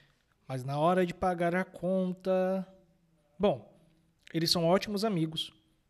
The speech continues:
Trabalhamos juntos há seis anos, mas são muito pães duros. Eu não tinha dinheiro.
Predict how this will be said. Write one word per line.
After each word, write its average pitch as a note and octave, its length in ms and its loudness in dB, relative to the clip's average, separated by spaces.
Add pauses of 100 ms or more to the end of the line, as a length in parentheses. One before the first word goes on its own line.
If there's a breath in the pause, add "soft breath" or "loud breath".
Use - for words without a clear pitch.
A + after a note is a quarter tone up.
Trabalhamos E3 520 2
juntos F3 340 -2
há E3+ 80 2
seis C4 340 0
anos, B2+ 420 -6 (400)
mas C#3+ 540 2
são D3 180 0
muito D3 320 0
pães A3 300 0
duros. B2 480 -6 (340)
Eu G#3 160 4
não A#3+ 140 4
tinha B3+ 260 -2
dinheiro. F3+ 440 -2